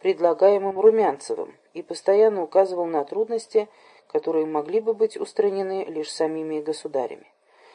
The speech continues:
Неопределённость взглядов императора Александра побудила его согласиться на свидание,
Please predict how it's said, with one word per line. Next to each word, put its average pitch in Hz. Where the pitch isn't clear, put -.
Неопределённость 226
взглядов 202
императора 190
Александра 220
побудила 190
его 202
согласиться 175
на 170
свидание, 202